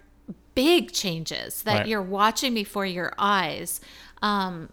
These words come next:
Speaker 1: you know, the love of God and country,
Speaker 2: Right.
Speaker 1: you know, the, the love of each other, people,
Speaker 2: Right.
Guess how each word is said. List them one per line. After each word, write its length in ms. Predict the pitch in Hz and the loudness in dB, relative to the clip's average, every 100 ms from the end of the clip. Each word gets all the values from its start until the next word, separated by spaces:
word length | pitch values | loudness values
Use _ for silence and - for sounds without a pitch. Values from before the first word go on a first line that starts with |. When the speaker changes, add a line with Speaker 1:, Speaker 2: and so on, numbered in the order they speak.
| _ - | _ -4
Speaker 1:
you 140 | 247 | -2
know, 300 | 196 180 180 | 0 -2 -4
the 100 | 202 | -8
love 360 | 196 208 226 202 | -2 0 0 -2
of 220 | 180 170 | -8 -4
God 280 | 208 208 214 | 2 2 2
and 180 | 185 - | -4 -6
country, 680 | - 302 - 196 156 156 147 | -4 -2 -2 -2 -4 -4 -2
Speaker 2:
Right. 180 | 101 202 - - | 0 -2 -8 -4
Speaker 1:
you 160 | 214 | -2
know, 500 | 202 196 196 196 190 | 0 0 0 -4 -6
the, 380 | 208 185 190 - - | -4 -2 -2 -6 -8
the 160 | 202 202 | -6 -2
love 400 | 208 226 240 220 | 2 4 2 -2
of 180 | 208 190 | -2 0
each 300 | 190 190 - | -2 -4 0
other, 400 | 214 285 - 147 | 2 2 0 -4
people, 560 | - 262 294 - - - - | -8 -6 -4 -4 -6 -12 -8
Speaker 2:
Right. 160 | 208 | -4